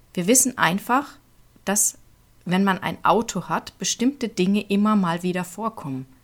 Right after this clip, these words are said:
Wir müssen ab und zu mal das Wischwasser nachfüllen. Manchmal braucht der Motor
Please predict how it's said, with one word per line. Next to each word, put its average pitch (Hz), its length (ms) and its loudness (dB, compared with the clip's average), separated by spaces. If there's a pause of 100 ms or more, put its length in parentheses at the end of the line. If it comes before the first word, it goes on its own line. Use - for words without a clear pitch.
(320)
Wir 165 100 -4
müssen 226 420 2
ab 220 160 -2
und 220 160 -2
zu 170 140 -4
mal 151 400 -4 (140)
das - 240 -2
Wischwasser 156 480 -2
nachfüllen. 127 600 -12 (440)
Manchmal 165 720 0
braucht - 600 -10 (440)
der 160 100 -4
Motor 160 720 -6